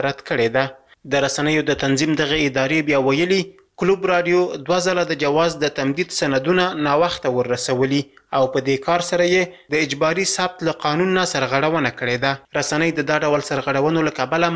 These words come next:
معمولاً جریمه کیږي. خو دا چې هنګري کې له دې کبله د یوې خپلواکې راډیو جواز نه تمدیدیږي، پر رسنیو د حکومت د سیاسي فشار په معنا بلل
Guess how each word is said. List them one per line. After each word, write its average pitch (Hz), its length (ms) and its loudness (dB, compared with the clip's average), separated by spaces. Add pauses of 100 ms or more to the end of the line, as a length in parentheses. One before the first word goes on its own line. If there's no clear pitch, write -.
معمولاً 165 400 2 (120)
جریمه 139 300 2
کیږي. 127 420 -4 (360)
خو 160 140 0
دا 147 160 2
چې 151 120 -2 (100)
هنګري 143 320 0
کې 151 180 -6
له 135 120 2
دې 147 160 2
کبله 147 280 0
د 139 60 -4
یوې 139 260 2
خپلواکې 147 520 0
راډیو 131 280 0
جواز 147 420 2 (120)
نه 165 140 0
تمدیدیږي، 165 680 0 (440)
پر 147 100 -2
رسنیو 151 600 0
د - 0 -
حکومت 151 500 -2
د 151 100 0
سیاسي 135 340 -2
فشار 170 460 0
په 135 60 -6
معنا 117 300 0
بلل 120 300 0